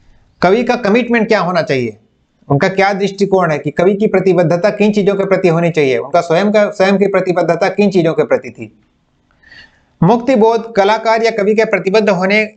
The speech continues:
या पक्षधर होने का विरोध नहीं करते। वे कहते हैं ना, किसी न किसी चीजों का तो हम पक्ष धारण करते हैं, चाहे मार्क्सवाद हो, चाहे मनोविश्लेषणवाद हो, या फिर जो भी हमारे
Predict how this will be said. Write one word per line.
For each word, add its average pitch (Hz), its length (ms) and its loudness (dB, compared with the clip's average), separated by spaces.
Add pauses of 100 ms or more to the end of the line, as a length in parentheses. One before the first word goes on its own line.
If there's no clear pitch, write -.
या 180 120 2
पक्षधर 196 420 0
होने 196 200 -2
का 202 100 0
विरोध 190 240 2
नहीं 196 160 0
करते। 143 280 -4 (220)
वे 156 80 0
कहते 180 260 -2
हैं 208 40 0
ना, 220 80 0
किसी 214 280 0
न 220 140 0
किसी 214 220 2
चीजों 214 260 0
का 214 120 2
तो 208 100 0
हम 196 340 -2 (100)
पक्ष 202 220 -2 (640)
धारण 175 280 2
करते 143 240 -2
हैं, 113 180 -6 (720)
चाहे 165 240 2
मार्क्सवाद 165 460 0
हो, 170 120 0
चाहे 160 220 2
मनोविश्लेषणवाद 156 840 0
हो, 156 160 -6 (540)
या 160 140 4
फिर 156 420 -2 (120)
जो 170 160 4
भी 170 180 0
हमारे 156 520 -2